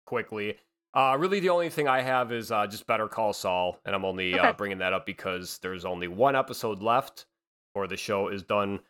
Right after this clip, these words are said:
Speaker 1: for good. Uh, just a couple spoilers here if you haven't, uh, if you're not caught up. So what they're doing now, like, since this is the final season, and I, I know I've asked you before, and I'm so sorry. Have you seen Breaking Bad?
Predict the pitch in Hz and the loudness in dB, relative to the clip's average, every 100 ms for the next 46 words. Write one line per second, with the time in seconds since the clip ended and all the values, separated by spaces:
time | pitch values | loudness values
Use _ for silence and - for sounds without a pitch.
0 | _ _ _ - 127 117 156 170 165 139 | _ _ _ 0 2 4 4 4 2 2
1 | 131 127 135 151 123 - 156 151 135 - | 0 0 -2 -4 -4 -2 -2 0 -4 -8
2 | - 135 131 131 131 131 123 127 123 135 | -8 0 2 2 0 -2 -4 -2 2 2
3 | 123 - 101 95 98 95 98 92 95 90 | 2 -2 -4 0 0 0 -2 0 0 0
4 | 104 95 92 - 98 95 - _ _ _ | 0 0 0 4 4 4 0 _ _ _
5 | - 175 170 156 156 170 175 185 147 143 | 4 6 6 0 0 0 0 -2 0 2
6 | 156 151 127 113 113 117 - 135 127 117 | 4 4 2 2 2 2 -2 -4 -4 -6
7 | 120 104 123 117 113 120 110 117 110 - | -4 2 2 4 -2 -6 -4 -2 -2 -6
8 | _ _ - 165 170 165 170 151 147 147 | _ _ 2 2 4 4 4 2 4 4
9 | 143 127 120 - 120 107 110 104 98 - | 4 0 -6 -8 -12 -10 -6 -4 -4 -8
10 | 110 - 92 92 117 123 120 - 113 110 | -10 -6 -4 -2 0 0 -2 -4 -2 -2
11 | 104 107 104 101 98 | -2 0 0 0 -2